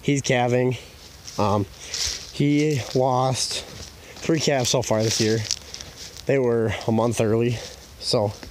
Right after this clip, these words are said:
and then he's now having a lot of luck. So that's kinda been my, my big weekend adventures. So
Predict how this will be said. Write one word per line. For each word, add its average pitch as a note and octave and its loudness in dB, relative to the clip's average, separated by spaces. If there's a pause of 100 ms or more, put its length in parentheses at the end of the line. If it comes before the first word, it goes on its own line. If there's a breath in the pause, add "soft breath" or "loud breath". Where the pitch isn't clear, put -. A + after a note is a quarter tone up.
(720 loud breath)
and A#2+ 2
then G#2 2
he's A#2 0
now G#2+ 2
having G#2 2
a F#2+ 2
lot F#2+ 2
of G2+ 2
luck. F#2+ 2
So - -8 (1300 loud breath)
that's C#3 2
kinda C#3 2
been B2+ 4
my, A#2+ 2 (1800 loud breath)
my F#3+ 4
big E3+ 4
weekend D3+ 4
adventures. C3+ 2
So - -4